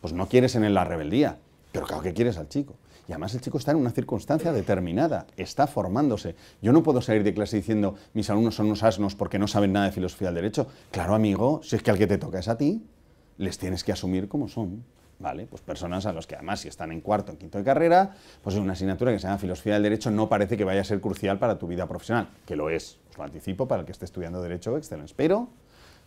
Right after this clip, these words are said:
ellos pueden no entenderlo. Por tanto, la clave yo creo que es entender, tratar a cada uno como es. Y un chico que es universitario es una cosa distinta. Por tanto, la clave es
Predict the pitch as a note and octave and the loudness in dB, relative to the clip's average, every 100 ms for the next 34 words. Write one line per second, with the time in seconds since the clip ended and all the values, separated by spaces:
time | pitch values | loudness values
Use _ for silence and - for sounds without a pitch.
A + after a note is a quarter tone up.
0 | - - F#2+ G#2 - F2+ F2 E2+ D#2+ C#2+ | -16 -6 0 0 0 -4 -4 -8 -10 -14
1 | C#2+ D2 - - - - - _ - G2 | -14 -14 -16 -20 -20 -20 -20 _ -6 0
2 | C#3 C#3 E3 E3 - _ _ A2 G#2+ G#2+ | 2 6 6 6 2 _ _ 0 2 4
3 | C#3 D3 D3 C#3+ C#3+ C#3+ C3 D3 D3+ - | 6 6 4 2 2 2 6 6 6 2
4 | - _ - G2+ G2+ G2+ B2 B2+ - - | -12 _ -2 2 4 10 10 10 6 -20
5 | _ _ - F2+ A2+ - G2+ G#2+ G2+ F#2+ | _ _ -8 -2 2 2 0 -2 0 -2
6 | F2 - - C3 C#3+ F#2+ D#2+ - _ - | -6 -6 4 8 8 6 0 -16 _ -6
7 | B2+ F2+ - G2+ G#2 - A2 G#2+ G#2+ G#2+ | -4 -4 -4 -2 -2 -6 -2 0 0 -2
8 | - E3 E3 F3+ - _ _ _ - G#2 | 0 2 2 -2 -10 _ _ _ -10 -8
9 | - E2 E2+ D#2+ C2 - - - - - | -8 -10 -10 -14 -14 -16 -20 -20 -20 -20
10 | _ _ _ _ _ _ - - A2 A2+ | _ _ _ _ _ _ -20 -6 -2 0
11 | G#2+ G2 E2 A2+ A2 A2+ A#2 - | 0 0 2 4 6 6 2 -2